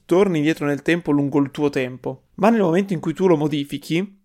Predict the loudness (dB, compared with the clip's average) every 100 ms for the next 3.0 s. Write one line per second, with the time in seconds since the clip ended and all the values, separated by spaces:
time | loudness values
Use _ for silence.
0 | _ _ _ _ -4 -2 -2 -4 -2 0
1 | 0 0 4 4 4 2 -2 -6 0 2
2 | 2 0 -4 -4 -2 -2 -2 -2 -4